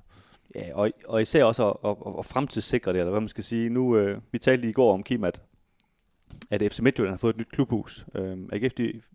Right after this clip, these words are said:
byggede jo deres klubhus for, for fem år siden, og dengang de havde bygget det, var de jo meget stolte af, at det var det bedste og nyeste i Skandinavien og så videre, ikke?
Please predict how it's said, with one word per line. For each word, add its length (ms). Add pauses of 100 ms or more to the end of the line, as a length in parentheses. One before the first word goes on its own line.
byggede 200
jo 60
deres 140
klubhus 340
for, 200
for 80
fem 220
år 60
siden, 320
og 140 (720)
dengang 200
de 40
havde 120
bygget 240
det, 120
var 80
de 60
jo 140 (140)
meget 200
stolte 260
af, 40
at 100
det 80
var 60
det 200 (560)
bedste 320
og 80
nyeste 440
i 40
Skandinavien 600
og 80
så 80
videre, 200
ikke? 120